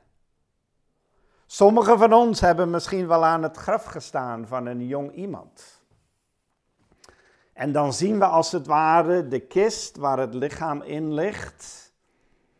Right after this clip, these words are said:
Dat wordt, dat, dat, dat, dat zakt in de grond als het ware, in het gat wat gegraven is. Dat zien we en we weten allemaal.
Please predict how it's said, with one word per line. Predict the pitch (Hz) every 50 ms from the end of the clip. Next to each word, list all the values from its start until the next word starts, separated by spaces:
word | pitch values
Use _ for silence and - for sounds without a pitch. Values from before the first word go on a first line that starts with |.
| _ _ _ _ _ _
Dat | - 135 127
wordt, | - 139 139 139 135 131 - - - - - _ _ _ _ _ _ _ _ _ _ _ _ _
dat, | _ - 127 127 120 - -
dat, | - - 131 123 127 - -
dat, | 123 117 131 120 123 - - - - _
dat | 180 123 127 120 - -
zakt | - - - 165 165 - -
in | 160 147 131
de | 113 107
grond | - - 143 143 165 196 196 -
als | 165 151 - -
het | 156 120
ware, | 127 139 143 143 147 156 160 165
in | 151 143 131 123
het | 113 - -
gat | - - 165 165 -
wat | 151 139 123 -
gegraven | - 127 117 104 120 117 131 143 165 170 156 151 156 151
is. | 170 180 208 - - - - - - - _ _ _ _ _ _ _ _ _ _ _ _ _ _ _ _
Dat | - 127 113 -
zien | - - - 202 196 202 196 190
we | 190 208
en | 233 233 - 185 160
we | 147 156 143
weten | 147 180 220 247 214 226
allemaal. | - - 240 247 233 214 233 262 294 294 - 95 160 - - _